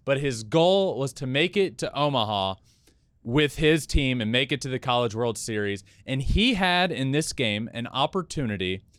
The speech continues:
to do that. And he did it. And he, he did it in a way that himself and his teammates will remember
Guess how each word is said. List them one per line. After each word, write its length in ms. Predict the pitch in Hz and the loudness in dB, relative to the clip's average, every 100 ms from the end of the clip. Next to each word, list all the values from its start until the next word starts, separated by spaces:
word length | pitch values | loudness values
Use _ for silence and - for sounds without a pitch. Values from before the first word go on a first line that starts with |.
| _ _ _ _ _ _ - | _ _ _ _ _ _ -4
to 100 | 185 | 0
do 160 | 240 | 2
that. 240 | 113 76 - _ _ _ _ _ _ _ _ _ _ _ _ - | 0 -4 -12 _ _ _ _ _ _ _ _ _ _ _ _ -2
And 160 | 156 | 2
he 120 | 175 156 | 2 4
did 220 | 208 101 | 2 2
it. 140 | - _ _ _ _ _ | -2 _ _ _ _ _
And 180 | 160 165 | 0 0
he, 360 | 160 185 170 - | 2 2 0 -2
he 180 | 156 165 | -2 0
did 240 | 123 208 | 4 4
it 100 | 233 | 4
in 140 | 196 170 | 4 2
a 80 | |
way 400 | 131 127 123 120 - _ _ | 4 4 4 0 -6 _ _
that 280 | 101 139 135 | 0 2 2
himself 760 | 135 123 - 143 156 190 - _ _ - | -2 -4 0 2 2 0 -8 _ _ -8
and 140 | 127 | -4
his 240 | 147 156 | -2 -4
teammates 580 | - 160 151 143 139 - - _ | -2 -2 0 -2 -4 -8 -16 _
will 180 | 127 135 | -4 -2
remember 640 | 131 123 143 156 160 156 | 0 0 0 0 0 -2